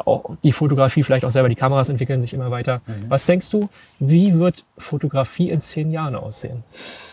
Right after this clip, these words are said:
Speaker 2: Ich glaube, die wird eher so ein bisschen retro werden. Also es wird natürlich, die künstliche Intelligenz wird immer mehr ein Thema sein, es wird immer einfacher, ein Foto zu sein.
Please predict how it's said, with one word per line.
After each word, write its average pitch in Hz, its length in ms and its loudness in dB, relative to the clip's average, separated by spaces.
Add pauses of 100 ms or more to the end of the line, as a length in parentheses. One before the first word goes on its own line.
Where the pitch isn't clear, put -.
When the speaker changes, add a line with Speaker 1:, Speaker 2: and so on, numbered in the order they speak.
(160)
Speaker 2:
Ich - 80 -18
glaube, 156 240 4
die 143 240 -2
wird 156 220 4
eher 139 360 6
so 131 80 0
ein 131 60 -4
bisschen 131 180 -6
retro 135 420 -2
werden. 110 280 0
Also 120 120 0
es 131 120 -2
wird 165 120 4
natürlich, 156 380 2
die - 60 -16
künstliche 127 420 0
Intelligenz 117 560 -4
wird 143 160 0
immer 139 220 -2
mehr 120 140 0
ein 113 60 -2
Thema 151 320 0
sein, 135 220 4
es - 100 -12
wird 123 120 -8
immer 120 160 -6
einfacher, 131 340 -4
ein 123 60 -6
Foto 127 260 -8
zu 123 120 -8
sein. 120 300 -2